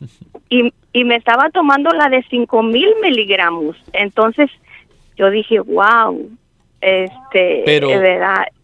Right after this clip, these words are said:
Speaker 1: la
Speaker 2: Ajá.
Speaker 1: del doctor estaba tomando.
Speaker 2: Sí, la del doctor.
Speaker 1: Bueno, yo,
Speaker 2: Ajá.
Speaker 1: yo no sé. Yo le, yo le digo que la vitamina D tres, no la que se receta, sino la natural,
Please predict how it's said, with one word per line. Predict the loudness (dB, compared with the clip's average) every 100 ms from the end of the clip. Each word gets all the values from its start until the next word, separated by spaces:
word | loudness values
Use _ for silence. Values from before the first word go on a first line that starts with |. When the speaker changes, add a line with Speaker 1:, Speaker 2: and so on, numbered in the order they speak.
| _ -10
Speaker 1:
la | -4 -2
Speaker 2:
Ajá. | 0 -2
Speaker 1:
del | -2
doctor | -4 -4 -2 0 0
estaba | -4 -6 -6 -6
tomando. | -8 -8 -8 -12 -18 _ _ _ _ _ _ _ -20 -2
Speaker 2:
Sí, | 0 2
la | 0 0
del | 0 0
doctor. | -4 0 2 2 0 _
Speaker 1:
Bueno, | -14 -12 -4
yo, |
Speaker 2:
Ajá. | -4 -2 -2 -4 -8 -20
Speaker 1:
yo | -18 -12 -10
no | -8 -6
sé. | -4 -2
Yo | 0 2
le, | 2
yo | 2 2
le | 2 2
digo | 0 0 0
que | 0 0 0
la | -4 -4
vitamina | -4 -4 -4 -2 -2 -2
D | 0 0
tres, | 0 -2 -2 -2 -6 -14 -16 _ -12
no | -6 -2 0
la | -2
que | -4 -4
se | -2 -4 -6 -14
receta, | -14 -8 -6 -6 -4 -6 -6 -10
sino | -10 -8 -8 -8 -12 -20 _ _ -10
la | -4 -2 -2
natural, | -4 -4 -2 0 -2 -6